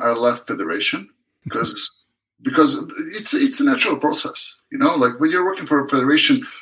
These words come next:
for most of the federations, and I'll give you one example, you know, like, of, of, like, really good example, just, uh, just in a bit.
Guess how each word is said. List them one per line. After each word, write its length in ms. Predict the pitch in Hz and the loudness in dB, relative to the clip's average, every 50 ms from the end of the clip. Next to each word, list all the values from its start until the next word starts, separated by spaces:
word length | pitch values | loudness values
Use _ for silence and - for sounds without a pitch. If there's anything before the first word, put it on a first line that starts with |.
| - - - _ _ _ | -20 -20 -20 _ _ _
for 180 | - 131 123 117 123 - - - - - | 0 2 2 4 2 0 -2 -8 -8 -4
most 560 | 120 123 135 151 - - 254 202 - - - | 0 4 4 6 6 6 6 4 4 2 0
of 100 | 113 101 | -2 -4
the 80 | 101 101 | -6 -6
federations, 560 | - 104 98 98 85 82 - - - - - 131 | -6 -4 -4 -2 -2 0 0 -2 -2 -2 0 2
and 80 | 139 | 2
I'll 120 | 170 202 208 | 2 2 2
give 120 | 240 220 | 2 2
you 100 | 180 160 | 4 6
one 140 | 143 143 139 | 6 6 6
example, 400 | 131 - - 127 120 117 - 110 | 4 2 2 0 0 0 -2 -6
you 80 | 101 101 | -8 -6
know, 60 | 107 | -6
like, 160 | 107 104 - | -8 -8 -8
of, 120 | 107 104 - - - - - _ _ _ - | -8 -8 -10 -12 -16 -18 -20 _ _ _ -16
of, 200 | - - - - _ _ _ | -14 -14 -16 -18 _ _ _
like, 260 | - 110 107 - - - | -10 -8 -8 -6 -2 2
really 160 | 135 123 107 | 2 2 2
good 160 | 107 120 120 107 | 2 2 2 2
example, 400 | 101 - 107 104 104 - 107 101 | 2 2 2 2 2 0 -4 -4
just, 240 | 117 117 - - | -2 -2 -2 -2
uh, 100 | - - - | -4 -6 -4
just 220 | - 110 - - | -6 -6 -6 -4
in 60 | 101 | -4
a 40 | 95 | 0
bit. 240 | 87 117 107 - - | 2 2 2 2 0